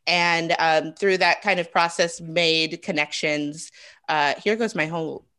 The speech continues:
motherfucking bio, but, uh, <laughs> made some connections with some really lovely people, uh, especially initially with, uh, Lost Lake and Shelby and her and her team creating Chicago Style. And in that connection, kind of stepped into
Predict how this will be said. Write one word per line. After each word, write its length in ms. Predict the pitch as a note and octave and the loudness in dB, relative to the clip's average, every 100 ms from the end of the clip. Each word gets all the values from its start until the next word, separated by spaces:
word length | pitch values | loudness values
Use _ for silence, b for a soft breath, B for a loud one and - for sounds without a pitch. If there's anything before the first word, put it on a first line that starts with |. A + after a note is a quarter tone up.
| _ | _
motherfucking 520 | D#3 D3 - D3+ B2+ | -12 -12 -12 -16 -12
bio, 420 | C3+ D3 C#3 A#2+ - | -8 -6 -4 -6 0
but, 160 | F3 F3+ | 2 8
uh, 500 | A#3 A3 G#3 G3 E3+ - | 10 12 10 10 6 6
<laughs> 680 | - - A4+ A#4+ - - - | 4 8 8 8 2 -6 2
made 220 | A#3 D4 | 4 6
some 160 | C#4 D4 | 4 4
connections 540 | D#4 C#4 C4+ D#4 C#4+ | 6 6 4 -2 0
with 160 | D4 D4 | -2 -4
some 180 | - C#4+ | -2 2
really 200 | C#4+ C#4+ | 4 6
lovely 320 | C4+ C4+ C#4 | 4 4 -2
people, 340 | C#4 C4 C4+ | 0 -2 2
uh, 1120 | B3+ B3 B3 B3 - G3+ F#3+ F#3+ F#3 F3+ F3+ D#3+ | 6 6 6 6 4 6 8 8 6 6 4 2
especially 800 | - - A3+ - A3 A3 G#3+ G#3 | -2 -2 0 4 4 6 6 6
initially 560 | - F#3+ G3+ G#3+ G3 F#3+ | 6 2 0 2 4 4
with, 200 | F3 F3 | 2 0
uh, 360 | E3 D#3 D3+ D3+ B B B | 2 4 4 2 B B B
Lost 300 | A#3 B3+ B3+ | 2 2 2
Lake 220 | A#3 A#3 | 0 2
and 120 | F#3 | -4
Shelby 480 | - G#3+ G3 G#3 G3+ | 2 2 4 4 6
and 420 | F3 E3 E3 D#3+ - F3+ | 4 2 -4 -4 -6 -2
her 460 | F#3+ G3 F#3+ F#3+ | 4 8 8 8
and 260 | F#3 D#3+ E3+ | 6 4 2
her 160 | F#3 | 0
team 400 | F#3 F3+ F3 E3+ | 0 -2 -2 -4
creating 540 | D#3+ E3 D3 D3+ C#3+ C#3 B B | -4 -4 -2 -2 -4 -8 B B
Chicago 420 | - G#3+ A#3 A3+ | -10 2 4 4
Style. 460 | A#3 A#3+ A3 G#3+ G#3 | 0 4 6 8 8
And 160 | E3 - | 4 2
in 200 | F3 F3+ | 0 2
that 340 | F#3 F#3 - | 2 2 0
connection, 560 | - F#3+ F3+ - F#3 F3 | -2 -2 0 -2 -2 -2
kind 220 | F#3 E3+ | -4 -4
of 80 | E3 | -6
stepped 360 | - D#3 D#3 F3 | -2 -2 -2 -6
into 600 | D#3+ - E3 D#3+ E3 | -8 -6 -4 -2 -4